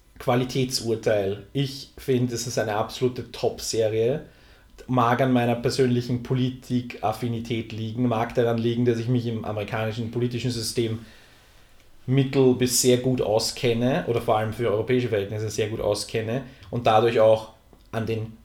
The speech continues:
Feinheiten der amerikanischen Legislative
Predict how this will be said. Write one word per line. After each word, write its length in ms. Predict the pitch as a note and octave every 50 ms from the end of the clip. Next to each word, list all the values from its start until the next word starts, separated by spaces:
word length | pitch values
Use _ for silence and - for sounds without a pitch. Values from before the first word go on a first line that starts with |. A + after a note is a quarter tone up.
| _ -
Feinheiten 1000 | - - - - A#2 A#2 B2 B2 B2 C3 A#2+ A#2 A#2 - - B2 A#2 A2+ A2+ A#2
der 460 | A#2 A2 A2 A2 G#2+ G#2+ G#2+ G#2 - - - - - - _ - - - _ _ _ - _ -
amerikanischen 1080 | - G#2+ G#2+ A2 A2+ A2+ - A2+ G#2+ A2 A2+ A2+ A2+ - - B2 A2+ A2+ A2 A2 G#2+
Legislative 1040 | G#2+ G#2+ A#2 A2+ A#2 A#2 - - A#2+ G#2+ - - C3 B2 A2+ A2+ A2+ G#2 G2 G2 G2+